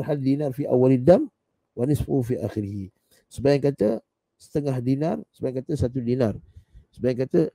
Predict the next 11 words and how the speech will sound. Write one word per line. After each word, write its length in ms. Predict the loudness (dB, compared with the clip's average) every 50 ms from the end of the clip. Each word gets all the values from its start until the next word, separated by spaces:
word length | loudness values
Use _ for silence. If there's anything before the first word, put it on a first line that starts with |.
| _ _ _ _ _ _ _ _
dia 240 | -6 -2 0 0 0
khilaf. 400 | 0 0 0 0 0 0 -2 -8 -16 _ _ _ _ _ _ _
Kalau 560 | 2 2 4 4 6 4 4 4 2 0 -4 _ _ _ _ _ -4
tengah 320 | -4 -2 0 0 -2 -2 -4 -6
awal, 560 | -4 -2 0 2 2 4 4 4 2 2 -2 -6 -12 _ _ _
setengah. 560 | -18 _ -8 -6 -4 -4 -4 -6 -6 -8 -14 _ _ _ _ _ _ _ _ _ _ _ _ _ _ _ _ _ _ _ _ _ _ _ -20 -20 -20 _ _ _ _ _ _
Eh, 160 | _ 2 2 4
kalau 160 | 4 2 0 0
awal, 260 | 2 2 4 4 4 2 0 -2
satu 320 | -6 -4 -4 -2 -2 0 2
dirham. 400 | 4 4 6 4 4 0 -2